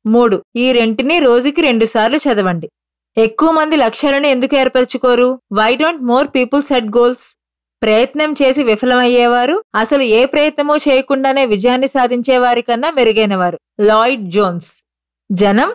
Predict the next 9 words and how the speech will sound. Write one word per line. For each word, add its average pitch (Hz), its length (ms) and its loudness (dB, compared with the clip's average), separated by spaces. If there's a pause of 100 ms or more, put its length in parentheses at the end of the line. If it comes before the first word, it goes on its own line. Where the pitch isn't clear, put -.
(140)
లక్ష్యాలను 294 600 0
ఏర్పరచుకోకపోవటానికి 247 1400 -2
ఎన్నో 240 380 0
కారణాలున్నాయి. 214 760 -2 (480)
ఈ 247 140 0
కిందవి 254 420 0
కూడా 277 220 0
కలుపుకోవాలి. 208 720 -2 (480)
ఒకటి, 214 400 -2